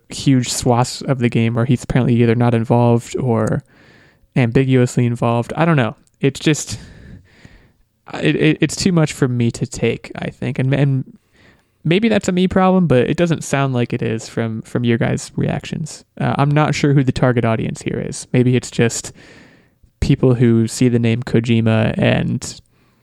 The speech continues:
are immediately invested. Um,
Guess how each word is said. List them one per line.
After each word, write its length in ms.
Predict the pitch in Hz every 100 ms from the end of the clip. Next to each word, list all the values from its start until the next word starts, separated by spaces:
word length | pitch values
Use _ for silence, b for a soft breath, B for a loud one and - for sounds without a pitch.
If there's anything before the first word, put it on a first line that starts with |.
| _ _ _ -
are 180 | 127
immediately 640 | 123 120 120 117 - 117 117
invested. 600 | 123 - 190 - 113 - - - b b b b b b
Um, 420 | 139 117 110 113